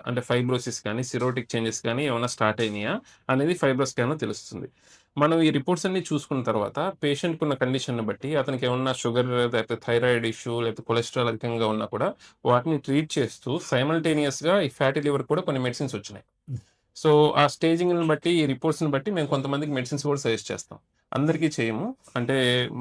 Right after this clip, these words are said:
Speaker 1: ఆ, అంత only ఫ్యాటీ లివర్ గ్రేడ్ వన్ ఉంది, మిగతా రిపోర్ట్స్ ఎల్ఎఫ్టీ నార్మల్‌గా ఉంది, ఫైబ్రో స్కాన్ నార్మల్‌గా ఉన్నప్పుడు, యూజువల్‌గా ఈ ఫ్యాటీ లివర్ స్పెసిఫిక్‌గా మెడిసిన్స్ యూజువల్‌గా పెట్టాం. అట్లా కాకుండా అడ్వాన్స్ స్టేజ్‌లో ఉన్నారు, కొంచెం లివర్ సెల్స్ డ్యామేజ్ అవుతున్నాయి,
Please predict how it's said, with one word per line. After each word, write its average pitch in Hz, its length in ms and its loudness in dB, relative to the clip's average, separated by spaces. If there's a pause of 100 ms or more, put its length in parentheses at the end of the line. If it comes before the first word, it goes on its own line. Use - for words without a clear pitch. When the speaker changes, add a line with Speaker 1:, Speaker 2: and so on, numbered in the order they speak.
(120)
Speaker 1:
ఆ, 123 120 -2 (120)
అంత 120 180 0 (280)
only 131 260 0
ఫ్యాటీ 120 280 0
లివర్ 127 200 0
గ్రేడ్ 117 240 0
వన్ 120 200 -2
ఉంది, 113 220 -2 (400)
మిగతా 120 220 2
రిపోర్ట్స్ 120 480 0
ఎల్ఎఫ్టీ 117 340 0
నార్మల్‌గా 113 380 0
ఉంది, 113 140 -2
ఫైబ్రో 113 300 0
స్కాన్ 117 280 -2
నార్మల్‌గా 113 380 -2
ఉన్నప్పుడు, 117 300 -2
యూజువల్‌గా 131 480 0 (300)
ఈ - 140 -4
ఫ్యాటీ 135 280 0
లివర్ 143 220 0
స్పెసిఫిక్‌గా 131 440 -4
మెడిసిన్స్ 120 340 -8
యూజువల్‌గా 123 380 -4
పెట్టాం. - 280 -8 (440)
అట్లా 127 240 0
కాకుండా 156 320 2
అడ్వాన్స్ 143 400 0
స్టేజ్‌లో 123 360 -2
ఉన్నారు, 113 360 -2
కొంచెం 117 360 -4
లివర్ 123 220 -2
సెల్స్ 123 260 -4
డ్యామేజ్ 117 380 0
అవుతున్నాయి, 107 420 -6